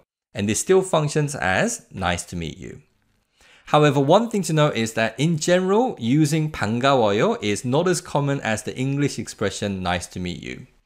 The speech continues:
I think in English, nice to meet you is a pretty common expression people use when meeting someone for the first time. And while it's totally fine to use 만나서 반갑습니다 or 반가워요,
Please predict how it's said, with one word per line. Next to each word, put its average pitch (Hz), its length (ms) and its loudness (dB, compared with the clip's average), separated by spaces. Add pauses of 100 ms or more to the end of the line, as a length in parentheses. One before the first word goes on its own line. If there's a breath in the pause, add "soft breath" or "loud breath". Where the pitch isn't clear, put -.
(560 soft breath)
I 117 80 6
think 208 260 0
in 175 80 4
English, 165 460 2
nice 131 320 2
to 170 140 -2
meet 135 200 2
you 123 240 2
is 107 240 -2
a 110 60 -2
pretty 156 340 -2
common 139 360 0
expression 107 480 -4
people 107 340 -4
use 95 420 -2
when 95 280 -4
meeting 104 320 -4
someone 92 380 -4
for 90 100 -12
the 85 80 -10
first 80 360 -12
time. 92 340 0 (460 soft breath)
And 110 240 0
while 180 380 4
it's 139 240 -4
totally 165 500 -2
fine 156 440 2
to 160 120 -4
use 123 440 2
만나서 110 1000 0
반갑습니다 101 1200 -2
or 90 300 -4
반가워요, 98 880 0